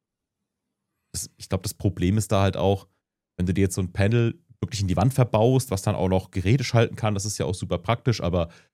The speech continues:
man glaubt halt auch irgendwann, man kommt ja gar nicht mehr nach, auch wie schnell sich Webbrowser weiterentwickeln und dementsprechend ja auch Weboberflächen, ne? Ich glaub, da haben einfach dann die ganzen Hersteller immer das Problem, dass sie da gar nicht die richtige Hardware für ausliefern können, weil das so schnell so viel besser wird immer, ne?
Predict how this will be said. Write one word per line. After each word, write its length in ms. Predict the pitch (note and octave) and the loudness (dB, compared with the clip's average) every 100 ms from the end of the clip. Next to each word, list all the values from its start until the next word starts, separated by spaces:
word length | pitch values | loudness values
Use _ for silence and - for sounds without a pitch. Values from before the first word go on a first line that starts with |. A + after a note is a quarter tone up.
| _ _ _ _ _ _ - | _ _ _ _ _ _ -6
man 180 | F#2+ F#2 | -2 0
glaubt 280 | G2 A#2+ - | 0 2 2
halt 120 | A#2+ | 2
auch 220 | A2+ G#2+ | 2 0
irgendwann, 640 | G#2+ C3 B2 A2+ A2 F2+ - | 2 2 2 2 2 -2 -6
man 140 | G2 F2+ | -4 -2
kommt 200 | C3 B2+ | 0 0
ja 80 | |
gar 160 | F#2 G2 | 0 0
nicht 160 | A#2 - | -2 0
mehr 100 | F2 | -2
nach, 220 | F#2+ - | -2 -4
auch 180 | G2 G2 | -6 -4
wie 80 | |
schnell 200 | F#2 G#2 F#2+ | -2 -2 -2
sich 160 | E2+ | 2
Webbrowser 500 | C3 - E2+ F2 E2+ | 0 2 0 2 2
weiterentwickeln 640 | E2 E2+ F#2 E2 F2 G#2 | 2 0 0 -2 0 0
und 100 | F2+ | 2
dementsprechend 560 | F#2 F#2 - G2 F#2+ F#2 | 2 0 0 -2 -2 0
ja 80 | F2+ | 0
auch 160 | F2 | 2
Weboberflächen, 800 | G2 F#2 G#2+ B2 A2+ A#2+ A2 F#2 | 0 0 0 2 2 2 2 2
ne? 120 | G2+ A2+ - _ | 2 0 -6 _
Ich 60 | - | -2
glaub, 160 | G2 - | -2 0
da 120 | E2+ | 0
haben 200 | F#2 - | 0 0
einfach 240 | F2+ F#2 | -2 -2
dann 180 | F2+ F2+ | -2 -2
die 80 | D#2+ | 0
ganzen 300 | F2+ F2 E2+ | -2 -4 -4
Hersteller 420 | F#2 - F#2 F#2 | -4 0 0 0
immer 140 | F2 | 0
das 80 | F2+ | -2
Problem, 640 | - - - F2 F2 F2 - _ _ _ - | -4 -8 -2 2 2 2 -4 _ _ _ -6
dass 120 | - | -4
sie 100 | F#2+ | -2
da 120 | F2+ | 0
gar 180 | F2 E2 | 0 -2
nicht 160 | F#2+ - | -2 -2
die 40 | |
richtige 400 | F2+ F#2 F#2+ F2 | -4 -4 -4 -2
Hardware 280 | E2 G2 G2 | -2 -2 -2
für 200 | - F#2 | -2 -2
ausliefern 500 | D#2+ F#2+ G2 F#2 F2 | 0 -2 -2 -2 -2
können, 260 | E2+ G2+ A#2+ | 0 0 2
weil 100 | F#2 | 2
das 160 | F#2 - | 0 0
so 180 | G2+ A#2+ | 0 0
schnell 360 | - G2+ A2+ | 0 2 2
so 180 | F#2+ A#2+ | 2 0
viel 220 | - G2+ | 2 0
besser 340 | - - F#2 E2+ | 0 0 0 0
wird 180 | E2+ | -2
immer, 260 | D#2+ F2 G2 | -2 -2 0
ne? 200 | F2 G2 | 0 -2